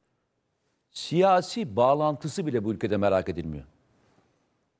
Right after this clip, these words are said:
Siz fetönün merak edildiğini falan mı zannediyorsunuz ya? Yazık, gerçekten yazık. Evrildiğimiz yer, evrildiğimiz yer, bir vatandaş olarak söylüyorum,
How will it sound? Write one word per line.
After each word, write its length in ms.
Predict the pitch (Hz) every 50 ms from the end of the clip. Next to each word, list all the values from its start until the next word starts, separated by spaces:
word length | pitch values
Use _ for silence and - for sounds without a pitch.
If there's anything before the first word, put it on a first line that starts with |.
| _ _ _ _ _ _ _ _ _ _ _
Siz 260 | - - - - -
fetönün 340 | - 175 180 - 214 185 117
merak 280 | 104 107 120 135 131 -
edildiğini 300 | 131 120 123 104 101 90
falan 200 | - 113 123 123
mı 80 | 107
zannediyorsunuz 640 | 82 87 80 73 69 73 - - - - - - -
ya? 60 | - - _ _ _ _ _ _ _ _ _ _ _ _ _ _ _ _ _ _ _ _ _ _ _ _ _ _ _ _ _ _ _ _ _ _ _ _ _ _ _ _ _ _ _ _ _ _ _ _ _ _ _ _ _ _ _ _ _ _ _ _ _ _ _ _ _ _ _ - -
Yazık, 320 | 90 113 113 135 165 -
gerçekten 440 | - 110 135 - - - - - 78
yazık. 300 | 73 67 - - - _ _ _ _ _ _ _ _ _ _ _ _ _ _ _ _ _ _ _ _ _ _ _ _ _ _ _ _ _ _ _ _ _ _ -
Evrildiğimiz 720 | 135 143 151 156 190 180 147 185 185 180 202 214 180 135
yer, 280 | 135 117 120 - - _ _ _ _ _ _ _ _ _ _ _ _ _ _ -
evrildiğimiz 760 | 127 135 135 151 170 190 170 139 151 160 170 175 185 151 135
yer, 260 | 127 107 110 117 - _ _ _ _ _ _ _ _ _ _ _ _ _ _ _ _ _ _ _ _ _ _ _ _ _ - 120
bir 340 | 165 190 - - - 101
vatandaş 520 | 117 143 143 - 160 160 170 185 190 - 151
olarak 260 | 131 113 107 98 -
söylüyorum, 460 | - - 90 85 80 85 87 104 -